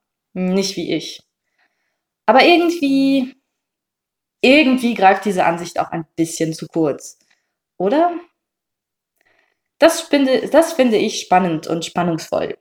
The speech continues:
Und deshalb möchte ich heute darüber reden. Hallo, Ich bin Lara Kneubühler. Ich wurde zweitausendneunzehn ordiniert, übe gerade mein Pfarramt aber nicht aus, sondern doktoriere an der Uni Bern.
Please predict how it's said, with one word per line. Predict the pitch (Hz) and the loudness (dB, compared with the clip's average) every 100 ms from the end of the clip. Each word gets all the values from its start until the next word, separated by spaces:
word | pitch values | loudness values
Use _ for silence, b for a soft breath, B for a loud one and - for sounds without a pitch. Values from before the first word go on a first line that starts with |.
| _ | _
Und | 208 208 | 2 4
deshalb | 269 269 269 262 | 4 4 2 2
möchte | 202 185 190 180 | -4 -2 -2 -4
ich | 180 | -2
heute | 165 160 165 | -4 -4 -6
darüber | 156 147 156 | -6 -6 -4
reden. | 165 151 - _ _ _ b b b b _ - | -4 -4 -10 _ _ _ b b b b _ 0
Hallo, | 233 196 139 - - - | 4 4 2 -4 -16 -2
Ich | - 330 | 0 2
bin | - 240 | 4 4
Lara | 208 196 175 | 4 2 -2
Kneubühler. | 196 208 226 285 339 370 - b b - | 2 2 4 2 2 0 -8 b b -12
Ich | 208 | 0
wurde | 220 220 220 | 6 6 6
zweitausendneunzehn | 233 247 269 214 190 190 226 - 226 | 4 4 2 2 0 0 0 0 2
ordiniert, | 196 185 170 170 254 311 - _ _ _ _ | 2 0 -2 0 2 2 -2 _ _ _ _
übe | - 302 320 | 0 4 4
gerade | 277 240 254 | 4 4 4
mein | 247 208 208 | 4 2 0
Pfarramt | 190 196 196 | 0 2 2
aber | 170 165 | 2 2
nicht | 190 302 - | 2 0 0
aus, | 202 214 262 - | 2 4 2 0
sondern | 196 190 190 185 | 0 2 2 0
doktoriere | 196 - 175 180 196 - | -4 -4 -4 -2 -2 -2
an | 175 | -4
der | 180 | -6
Uni | 180 180 | -4 -6
Bern. | 165 160 151 156 | -2 -2 -4 -10